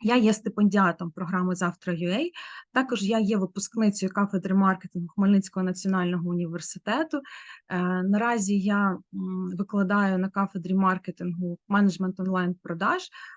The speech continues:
а загалом я працюю діджитал-маркетологом в одному з найбільших медійних агентств, е, України О М М Д Group, яке працює з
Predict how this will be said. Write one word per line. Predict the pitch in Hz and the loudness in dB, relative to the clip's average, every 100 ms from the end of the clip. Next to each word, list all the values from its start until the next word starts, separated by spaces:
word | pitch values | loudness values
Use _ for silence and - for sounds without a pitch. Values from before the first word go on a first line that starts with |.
| _ | _
а | - 196 | -2 0
загалом | 196 214 240 330 330 | 2 0 2 4 4
я | 208 226 | 2 0
працюю | 226 208 196 226 220 | -2 -6 -6 -2 -2
діджитал-маркетологом | 185 202 196 196 180 180 185 190 202 226 277 294 247 214 175 | 0 -2 -2 -2 -2 -2 -2 -4 -8 -4 -2 -2 -2 -2 -2
в | 180 196 - - - | -4 -4 -6 -16 -6
одному | 180 220 208 | 0 2 2
з | |
найбільших | 202 185 220 220 202 | 2 0 -4 -6 -4
медійних | 185 196 196 196 | -2 0 0 0
агентств, | 185 190 208 202 _ 180 180 | -2 0 0 -2 _ -8 -6
е, | 175 175 | -4 -6
України | - - 185 208 254 208 | -8 -4 -2 0 0 0
О | 185 190 | 0 0
М | 214 | 0
М | 190 185 | 0 -2
Д | 175 | -4
Group, | 165 160 - _ _ _ _ _ _ _ _ _ 202 | -6 -6 -12 _ _ _ _ _ _ _ _ _ -2
яке | 180 185 | -2 -2
працює | 220 196 - 262 247 | -2 -2 -2 2 2
з | 196 175 220 | 2 0 -4